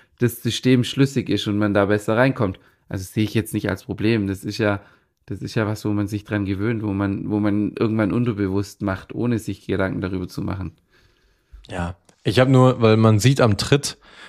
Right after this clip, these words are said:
Speaker 2: dass rechts von den Stufen, von den unteren Stufen, wäre halt noch Platz gewesen. Da wurden dann halt so Anschlüsse untergebracht, Luftanschluss und so weiter und so fort.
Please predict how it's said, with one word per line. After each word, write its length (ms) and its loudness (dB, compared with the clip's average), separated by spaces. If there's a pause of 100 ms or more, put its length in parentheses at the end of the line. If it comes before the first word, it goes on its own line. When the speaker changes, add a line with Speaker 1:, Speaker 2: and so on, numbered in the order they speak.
(180)
Speaker 2:
dass 200 4
rechts 280 4
von 160 4
den 140 8
Stufen, 520 6
von 120 6
den 100 6
unteren 400 6
Stufen, 500 4 (500)
wäre 140 6
halt 140 6
noch 140 4
Platz 240 2
gewesen. 500 2 (120)
Da 140 4
wurden 180 6
dann 140 4
halt 180 2
so 80 0
Anschlüsse 420 -4
untergebracht, 920 -2
Luftanschluss 600 -2
und 100 -2
so 120 0
weiter 260 2
und 100 -2
so 80 -6
fort. 320 -2